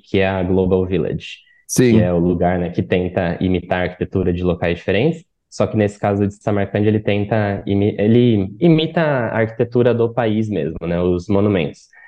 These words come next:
Speaker 1: É um lugar pra onde eu não cheguei aí, porque depois que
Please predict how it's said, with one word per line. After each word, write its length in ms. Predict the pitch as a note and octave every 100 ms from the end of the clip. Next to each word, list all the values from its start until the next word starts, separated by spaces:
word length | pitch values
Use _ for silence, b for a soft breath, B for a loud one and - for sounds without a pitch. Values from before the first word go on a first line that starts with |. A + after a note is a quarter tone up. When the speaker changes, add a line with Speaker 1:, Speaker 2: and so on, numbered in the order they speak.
| b b _ -
Speaker 1:
É 120 | A#2
um 40 |
lugar 240 | D3+ E3 D#3+
pra 120 | C#3+
onde 120 | C3+
eu 80 | C3
não 160 | B2+
cheguei 280 | A#2+ C#3 A#2+
aí, 280 | A#2 A2 A2+
porque 680 | B2+ A#2+ C3 A#2+ A2+ G#2+ G#2+
depois 460 | G#2+ G#2+ G#2+ G#2 -
que 440 | A2 G2+ G2